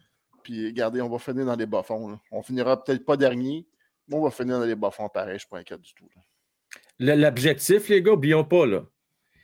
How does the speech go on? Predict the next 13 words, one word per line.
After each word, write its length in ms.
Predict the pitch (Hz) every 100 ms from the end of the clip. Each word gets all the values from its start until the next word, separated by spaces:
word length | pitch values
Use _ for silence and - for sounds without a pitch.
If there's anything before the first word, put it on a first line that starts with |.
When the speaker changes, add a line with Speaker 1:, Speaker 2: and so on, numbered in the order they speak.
| _ -
Speaker 2:
Il 160 | 117
faut 300 | 117 - 175
terminer 380 | 196 160 127 151
dans 160 | 160 127
les 180 | 120 120
top 380 | - 185 - -
trois 360 | - 160 160
pires 200 | 160 147
équipes 220 | 131 -
de 60 | 131
la 20 |
Ligue 80 | 120
nationale. 540 | 113 110 117 117 90